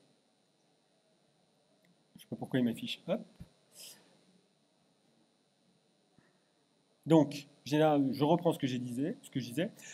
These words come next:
Donc, généralement, on vient, donc notre, euh, C I C D est complètement basé sur, euh, du Kubernetes et du Docker pour faire en sorte qu'on puisse complètement scaler,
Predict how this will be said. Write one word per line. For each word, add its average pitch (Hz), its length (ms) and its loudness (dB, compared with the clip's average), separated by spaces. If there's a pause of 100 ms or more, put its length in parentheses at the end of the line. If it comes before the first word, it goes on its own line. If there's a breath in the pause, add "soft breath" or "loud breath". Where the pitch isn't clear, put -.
(140 loud breath)
Donc, 170 440 4
généralement, 165 560 8
on 143 40 4
vient, 135 380 4
donc 135 200 -4
notre, 156 240 4
euh, 143 100 6
C 147 220 0
I 143 40 2
C 156 140 -6
D 160 160 0
est 143 60 6
complètement 151 420 -2
basé 143 280 0
sur, 135 300 -2
euh, 123 120 2
du 123 140 -12
Kubernetes 139 560 2
et 135 60 4
du 127 140 -4
Docker 170 400 2
pour 127 240 -4
faire 127 160 2
en 127 60 4
sorte 139 260 0
qu'on 120 120 -4
puisse - 200 -14
complètement 135 460 0
scaler, 143 440 2